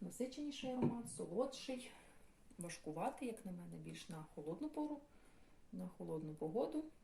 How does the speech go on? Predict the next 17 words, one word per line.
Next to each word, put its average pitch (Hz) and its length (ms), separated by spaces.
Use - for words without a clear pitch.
на 156 140
осінь. 277 420
Більш 196 280
такий - 220
солодкий, 240 580
вечірній, 254 720
насиченіший - 800
такий. - 420
Але 359 240
є 233 220
любителі, 190 480
які, 170 260
можливо, 180 340
користуються - 580
і 151 80
влітку 151 360
такими. 175 400